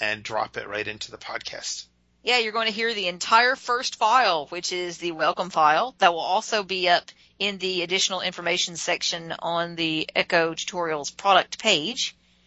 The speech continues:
Speaker 1: Yes.
Speaker 2: And you'll be able to listen to it there as well. But since you're a podcast subscriber, you might as well stay tuned and listen to it here. I'm very, very proud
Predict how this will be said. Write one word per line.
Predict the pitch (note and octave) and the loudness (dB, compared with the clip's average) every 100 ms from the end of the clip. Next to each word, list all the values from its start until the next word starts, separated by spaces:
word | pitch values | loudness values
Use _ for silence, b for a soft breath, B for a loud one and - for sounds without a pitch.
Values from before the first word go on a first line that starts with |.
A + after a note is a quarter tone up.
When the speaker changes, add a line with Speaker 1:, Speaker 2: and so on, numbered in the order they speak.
| - | -10
Speaker 1:
Yes. | - - - | -8 -6 2
Speaker 2:
And | G3 F3 E3+ | 4 6 4
you'll | F3 | 2
be | F3 E3 | 0 -2
able | D#3+ F3 | -4 -6
to | E3+ | -8
listen | E3 F3 F#3 | -8 -8 -6
to | F3 | -6
it | D#3+ | -2
there | E3 D#3 | 0 0
as | C#3+ | 0
well. | D#3 C3+ | 0 0
But | C#3+ C#3 _ _ - | 0 -2 _ _ -4
since | A3+ A3 | -2 0
you're | F#3+ | 0
a | |
podcast | - B3 - - C#3 | 2 2 4 4 2
subscriber, | - - D3 C3 A3+ | 0 -2 2 2 0
you | A3 | 0
might | F3+ | 0
as | D3 | 2
well | D3+ C#3+ | -4 -6
stay | - E3 | -2 -2
tuned | - F#3 A3 D#4 | 0 -2 -4 -6
and | D3 - | -6 -4
listen | G3 - | -6 -4
to | G3 F#3+ | -4 -4
it | |
here. | F3+ G3 C#3+ C#3 B B B | 0 2 2 -2 B B B
I'm | A3+ A3+ | 8 8
very, | E3+ D#3+ A3 A#3+ B3+ C4 B3+ - | 4 -4 2 2 2 0 -2 -14
very | E3+ E3 G3+ G#3+ G#3 F#3 D#3+ | -12 2 6 6 4 0 -4
proud | - - F3 D#3+ D#3+ D#3+ | -4 4 6 6 4 -2